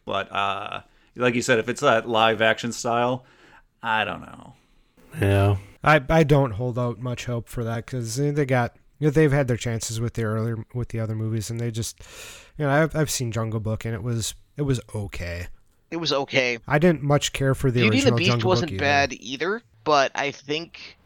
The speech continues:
Speaker 4: that might have been because it was Emma Watson.
Speaker 3: Yeah.
Speaker 2: Yeah, I've heard that Cinderella was pretty damn boring.
Speaker 3: They made
Speaker 4: I didn't see it.
Speaker 3: live action Cinderella?
Speaker 2: Yeah.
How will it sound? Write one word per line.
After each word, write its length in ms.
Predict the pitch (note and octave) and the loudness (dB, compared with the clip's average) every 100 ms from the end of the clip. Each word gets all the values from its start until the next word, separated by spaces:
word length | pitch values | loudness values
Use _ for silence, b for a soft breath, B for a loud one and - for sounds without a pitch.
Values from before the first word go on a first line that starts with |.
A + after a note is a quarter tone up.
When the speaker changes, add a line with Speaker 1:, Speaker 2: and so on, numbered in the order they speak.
| _ | _
Speaker 4:
that 180 | D3 C3 | 0 0
might 180 | C3+ D3 | -2 -4
have 80 | C#3+ | -4
been 120 | C#3 | -4
because 380 | C3 C#3+ C3 B2+ | -6 -4 -4 -4
it 40 | |
was 120 | B2+ B2 | -8 -8
Emma 180 | A#2+ | -8
Watson. 480 | A#2 A#2 - - - - - - - - | -10 -12 -14 -16 -18 -20 -20 -20 -18 -12
Speaker 3:
Yeah. 920 | - A2 G2+ F2+ E2+ D#2 - - - - | -6 -4 -2 -4 -6 -8 -8 -10 -6 0
Speaker 2:
Yeah, 380 | G#2+ F#2+ G2 F#2+ - | 4 4 4 2 4
I've 140 | C#3 | 6
heard 180 | C#3 C3 | 6 6
that 100 | B2 | 6
Cinderella 520 | - B2+ A2 G#2+ G#2 | 6 6 6 6 6
was 120 | G2+ | 2
pretty 200 | - G#2 | 2 0
damn 280 | F#2+ F#2+ F#2 | 0 0 0
boring. 420 | F#2 F#2+ F#2+ G2 F#2 - - G#2 | 0 0 0 -2 -4 -10 -18 -8
Speaker 3:
They 140 | G#2+ | -4
made 140 | C3+ D#3+ | 0 2
Speaker 4:
I 40 | |
didn't 180 | D#3 C#3+ | 2 -2
see 220 | - C#3+ | -2 0
it. 100 | C#3 _ - | 0 _ -8
Speaker 3:
live 220 | A2 C3 | -4 0
action 320 | C3+ D3 D3+ | 0 -2 -6
Cinderella? 520 | C3 - C#3 G#2+ A#2+ B2 | -6 -6 -4 -2 2 4
Speaker 2:
Yeah. 400 | G#2 G2+ G2+ | 6 6 4